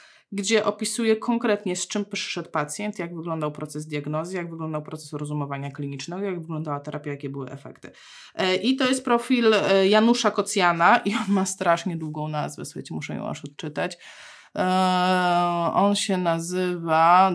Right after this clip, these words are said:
Doktor Nauk Medycznych Janusz Kocjan, Rehabilitacja. Taki długi. Pokazać wam go? Nie wiem, czy, czy to mogę wam pokazać. Pyk.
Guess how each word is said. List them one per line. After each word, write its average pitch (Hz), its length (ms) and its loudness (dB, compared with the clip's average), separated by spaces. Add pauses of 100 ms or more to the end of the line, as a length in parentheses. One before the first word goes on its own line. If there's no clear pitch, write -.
Doktor 254 480 4
Nauk 240 380 8
Medycznych 220 640 2
Janusz 202 320 4
Kocjan, 196 380 2
Rehabilitacja. 160 840 -2
Taki 185 300 -4
długi. 151 460 -6
Pokazać 180 340 -8
wam 165 200 -6
go? 175 120 -8
Nie 156 140 -10
wiem, 147 200 -10
czy, - 180 -18 (460)
czy - 140 -20
to 80 240 -12 (680)
mogę 160 160 -16
wam 147 160 -10
pokazać. 156 800 -6
Pyk. - 420 -10